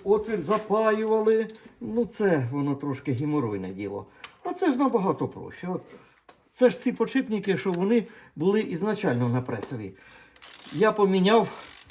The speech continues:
е, такі подшипники, ну, на наші вітчизняні. Ну, тільки ж у них, е, трошки обойма тонша, наружа то така і внутрішня, а, е, обоймочка вона тонкувата. І,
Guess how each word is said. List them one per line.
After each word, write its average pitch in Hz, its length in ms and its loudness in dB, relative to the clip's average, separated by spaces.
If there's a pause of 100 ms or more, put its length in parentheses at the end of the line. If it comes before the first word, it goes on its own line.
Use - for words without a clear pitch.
(200)
е, 143 280 0
такі 160 300 -4
подшипники, 175 640 -4
ну, 285 160 -2
на 139 140 0
наші 117 400 -4 (100)
вітчизняні. 120 680 -4
Ну, 160 80 0 (100)
тільки 262 240 -2
ж 226 100 -4
у 226 40 -4
них, 233 280 2 (400)
е, 190 120 -2
трошки 320 380 -4
обойма 202 420 0
тонша, 196 680 -2 (300)
наружа 165 460 0
то 277 140 -2
така 320 480 0
і 147 120 2
внутрішня, 123 720 -2
а, 240 220 0 (460)
е, 160 240 2 (440)
обоймочка 139 600 0
вона 139 300 -6
тонкувата. 127 720 -6
І, 254 280 4